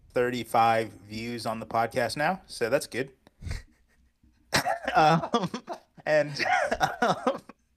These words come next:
uh, so we'll go into the, the celebrity birthdays for December eighteenth. Or no, <laughs> I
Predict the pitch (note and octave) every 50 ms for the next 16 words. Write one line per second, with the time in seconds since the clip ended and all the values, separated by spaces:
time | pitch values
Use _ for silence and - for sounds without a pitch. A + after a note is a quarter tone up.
0 | _ _ _ _ _ _ _ _ _ _ - - D3 D3 C#3+ C#3 C3+ C3 B2+ B2
1 | A#2+ A#2+ A#2 - - - F#3+ F#3+ F#3+ F#3+ F#3 G3+ G#3 G3+ F#3 E3+ F#3 F#3 F#3 F#3
2 | - - - - C3+ B2+ A#2+ A#2+ B2 B2+ B2+ C3+ C3+ - B2+ B2 A#2+ A#2+ D3 C#3+
3 | B2+ A#2 A2+ A2+ A#2 B2+ D3 D3+ D3 _ _ _ _ _ _ _ _ _ _ _
4 | _ _ _ _ _ _ _ _ _ _ _ _ _ _ _ _ _ - A#2 B2+
5 | B2 - C3 C#3 C#3+ C3 E3+ E3 D#3 C3+ C#3+ F3 F3 - G#2+ F2+ E2+ D#2+ - -
6 | - - - - - A#2+ A#2 B2 B2 A#2+ A#2+ A#2+ A#2+ A#2 A2+ - A2 A2+ - -
7 | C3+ C3+ C#3 C#3 C#3 C3+ - - A#2 B2+ B2+ - - - B2 A2+ F#2+ E2 - -
8 | _ - B2 A#2 A2+ C#3 D3 A2+ F#2 - - -